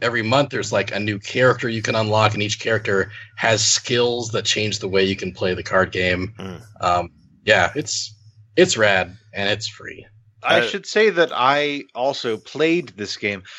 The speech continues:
Speaker 3: I played it long enough to unlock all of the original roster of characters,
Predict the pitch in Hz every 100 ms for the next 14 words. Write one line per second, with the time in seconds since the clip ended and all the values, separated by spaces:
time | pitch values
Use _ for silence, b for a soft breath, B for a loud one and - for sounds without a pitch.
0 | B B 151 202 196 202 196 170 127 120
1 | 127 139 139 139 - 127 117 110 110 107
2 | 113 113 - - 110 123 135 117 95 110
3 | 110 98 90 107 - 120 120 104 92 90
4 | 87 - 98 95 92 - 92 104 - 127
5 | 131 127